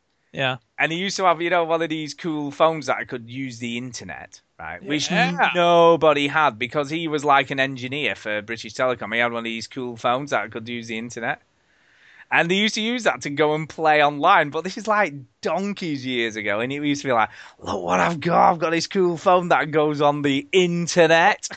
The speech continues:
Speaker 1: Yeah. Classic. That was, like, impressive. 'Cause
Speaker 2: Oh,
Speaker 1: that's
Speaker 2: it
Speaker 1: the
Speaker 2: was.
Speaker 1: thing is that, like, it's always, you know, it's a thing that it's impressive at first and then it isn't. But, you know, I'm sure that soon enough people will be making fun of us, like, "Oh, you used to play games on the internet. You thought that was cool." Bleh.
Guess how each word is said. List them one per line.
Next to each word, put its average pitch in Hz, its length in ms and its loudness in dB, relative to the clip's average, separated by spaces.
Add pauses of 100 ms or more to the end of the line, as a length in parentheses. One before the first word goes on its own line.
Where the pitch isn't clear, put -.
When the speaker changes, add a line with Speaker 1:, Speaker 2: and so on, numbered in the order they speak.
(160)
Speaker 1:
Yeah. 123 160 -4 (1040)
Classic. 190 460 -2
That 190 180 0
was, 156 100 -4
like, 156 260 4
impressive. 160 680 0 (320)
'Cause 262 100 4
Speaker 2:
Oh, 269 40 8
Speaker 1:
that's 302 120 8
Speaker 2:
it 170 60 -6
Speaker 1:
the 190 60 0
Speaker 2:
was. 311 160 8
Speaker 1:
thing 415 100 4
is 190 120 -2
that, 202 200 -4
like, 202 200 2
it's 214 120 0
always, 233 680 2 (480)
you 330 60 -18
know, 151 180 -4
it's 202 140 -6
a 208 60 -4
thing 233 400 0
that 165 220 0
it's 165 160 -8
impressive 190 540 2
at 175 100 -2
first 240 440 2
and 156 120 -8
then 156 140 0
it 180 100 4
isn't. 160 480 2 (480)
But, 139 300 2 (800)
you 202 100 -4
know, 175 320 2 (240)
I'm 180 100 2
sure 247 300 6
that 233 240 4
soon 254 300 -2
enough 262 340 2
people 208 340 -2
will 202 80 2
be 175 320 -2
making 202 260 2
fun 226 180 2
of 220 100 4
us, 285 240 4
like, 165 140 4
"Oh, 208 260 8
you 208 120 6
used 226 220 2
to 214 120 -4
play 208 240 4
games 185 380 2
on 185 80 -2
the 180 120 -4
internet. 185 320 -2
You 196 60 -8
thought 190 220 2
that 175 100 2
was 175 140 -6
cool." 180 380 -4
Bleh. 180 380 -2